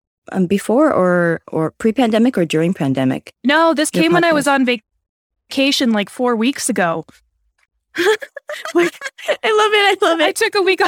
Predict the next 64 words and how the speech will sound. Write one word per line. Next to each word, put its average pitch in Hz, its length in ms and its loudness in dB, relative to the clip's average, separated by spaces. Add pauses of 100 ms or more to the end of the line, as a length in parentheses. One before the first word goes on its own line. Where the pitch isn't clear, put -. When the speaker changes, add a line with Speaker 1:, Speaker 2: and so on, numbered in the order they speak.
Speaker 2:
off. - 140 -6 (380)
I - 60 -2
took 392 180 0
a 415 60 0
week 370 140 0
off 311 240 2
and 277 80 4
I'm 262 80 4
like, 269 160 2
"What 269 100 -2
the 320 80 0
fuck 330 220 -2
am 320 100 4
I 311 40 4
gonna 269 200 4
do?" 240 260 2
And 208 100 0
I'm 208 80 0
sitting 277 340 2
there 208 160 2
and 208 100 2
I'm, 214 100 2
like, 214 160 0
super 339 320 -2
bored. 220 420 0
And 226 260 0
then 233 320 0
I 226 100 -2
was 233 220 -2
like, 220 240 -2
"Ooh, 185 320 0 (100)
uh, 226 140 0
maybe 214 280 2
I'll 277 100 2
do 262 160 2
this. 214 520 -4
This 226 140 -6
sounds 247 260 0
like 262 120 -2
a 269 40 -2
great 269 240 0
idea." 262 340 0
'Cause 214 160 -2
I 214 80 2
was 214 140 0
like, 202 220 -2
"I, 220 520 2
I 208 80 0
wanna 220 220 2
do 202 120 0
tarot 202 300 0
cards 185 280 -2
now. 175 360 -2
I'm 196 120 -2
sick - 180 -4
of 196 80 -4
watching 196 320 -2
Outlander 190 500 0
and 185 120 -4
Fresh 190 280 -4
Prince. - 380 -8 (140)
I'll 214 180 0
do 214 120 0
tarot." 196 480 -2